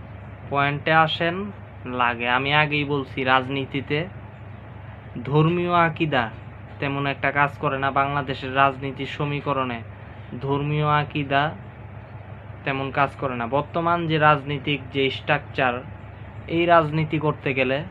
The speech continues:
ধর্মীয় রাজনীতি কোনোভাবেই, এখানে ধর্মীয়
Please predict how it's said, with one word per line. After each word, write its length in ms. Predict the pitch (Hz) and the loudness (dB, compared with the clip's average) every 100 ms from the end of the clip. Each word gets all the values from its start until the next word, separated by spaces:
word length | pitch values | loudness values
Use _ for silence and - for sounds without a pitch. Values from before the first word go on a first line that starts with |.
| - - - 127 120 | -14 -16 -12 -10 0
ধর্মীয় 400 | 135 156 170 170 165 | 4 4 4 4 6
রাজনীতি 520 | 160 143 139 135 120 110 107 - - - - - - 160 | 8 6 0 -4 -2 -4 -6 -12 -14 -14 -16 -16 -8 0
কোনোভাবেই, 800 | 165 165 160 143 147 135 127 117 120 | 4 6 4 8 6 6 2 -2 -4
এখানে 280 | 117 131 131 160 - - - - 123 | -4 -4 -4 -6 -8 -14 -14 -8 4
ধর্মীয় 440 | 156 180 190 196 | 6 6 6 6